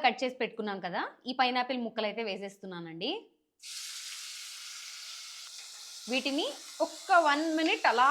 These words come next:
ఫ్రై చేసుకుందాము. పైనాపిల్ అయితే ఒక వన్ మినిట్ ఫ్రై చేసుకున్నానండి, కొంచెం కుక్ అయిపోయింది.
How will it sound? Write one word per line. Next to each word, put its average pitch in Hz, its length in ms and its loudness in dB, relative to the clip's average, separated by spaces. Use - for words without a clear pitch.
ఫ్రై 226 140 6
చేసుకుందాము. 208 640 0
పైనాపిల్ 359 480 4
అయితే 349 180 0
ఒక 277 200 4
వన్ 262 120 4
మినిట్ 320 260 2
ఫ్రై 226 140 4
చేసుకున్నానండి, 240 680 0
కొంచెం 285 340 2
కుక్ 262 240 2
అయిపోయింది. 220 480 -2